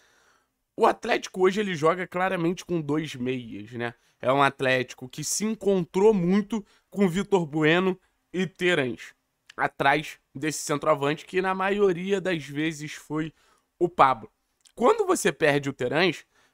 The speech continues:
parece muito óbvio que a escolha é jogar com Vitor Bueno, centralizado, Canóbio e Coelho pelos lados.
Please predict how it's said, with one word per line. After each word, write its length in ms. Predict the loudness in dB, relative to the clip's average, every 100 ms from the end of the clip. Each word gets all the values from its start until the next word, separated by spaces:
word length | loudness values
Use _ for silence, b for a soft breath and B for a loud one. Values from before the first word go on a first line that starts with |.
| _
parece 460 | 6 6 4 0 0
muito 560 | 2 0 -2 -2 4
óbvio 500 | 6 4 2 -8 -20 _ _ _ _
que 100 | 2
a 60 | 2
escolha 680 | 2 -2 2 4 4 -2 -4 0
é 160 | 2
jogar 400 | 2 0 0 -2
com 120 | -4
Vitor 320 | -6 -6 -4 -4
Bueno, 520 | -2 2 2 2 -2
centralizado, 1000 | -2 -2 0 0 0 0 4 4 2 -8 b b b b 0
Canóbio 600 | 4 6 6 4 2 -10 _ -4
e 160 | -2
Coelho 460 | -2 4 6 6 2
pelos 300 | -2 -2 4
lados. 420 | 6 6 4